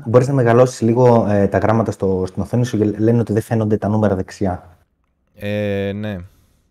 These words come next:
Speaker 2: Τώρα αυτό το είχα κάνει και άλλη φορά, αλλά δεν μπορώ τώρα απ' έξω να θυμηθώ πώς το είχα κάνει. Ε, appearance,
Speaker 1: Απλά
Speaker 2: αυτό
Speaker 1: με το
Speaker 2: είναι.
Speaker 1: control C, απλά το control C δεν θα δουλέψει, λες, control C.
Speaker 2: Α, το αυτό είναι.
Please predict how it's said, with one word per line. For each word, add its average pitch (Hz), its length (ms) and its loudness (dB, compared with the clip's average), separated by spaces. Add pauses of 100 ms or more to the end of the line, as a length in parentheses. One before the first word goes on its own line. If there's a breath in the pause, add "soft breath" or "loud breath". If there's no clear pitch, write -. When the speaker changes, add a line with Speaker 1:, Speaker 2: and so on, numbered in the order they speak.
(260)
Speaker 2:
Τώρα 101 160 -14
αυτό 107 440 -10 (480)
το 95 100 -18
είχα 101 120 -18
κάνει 101 260 -12
και 101 120 -14
άλλη 101 120 -10
φορά, 90 520 -14
αλλά 95 420 -14
δεν 90 120 -16
μπορώ 95 200 -10
τώρα 95 160 -12
απ' 92 120 -16
έξω 90 280 -18
να 87 80 -16
θυμηθώ 87 380 -20
πώς - 180 -20
το 90 100 -20
είχα 87 200 -20
κάνει. 85 380 -20 (1500)
Ε, 127 720 2 (280 loud breath)
appearance, 135 1300 -6
Speaker 1:
Απλά 127 280 4
Speaker 2:
αυτό 139 40 8
Speaker 1:
με 127 80 6
το 117 160 2
Speaker 2:
είναι. 110 120 2
Speaker 1:
control 131 180 6 (120)
C, 127 300 4 (120)
απλά 117 300 2
το - 140 -2
control 110 180 0
C 110 220 0
δεν 98 140 0
θα 101 120 0
δουλέψει, 120 320 0
λες, 117 320 -2
control 98 280 -2
C. 107 200 -4
Speaker 2:
Α, 101 80 -2
το 98 80 -10
αυτό 98 240 -12
είναι. 87 240 -16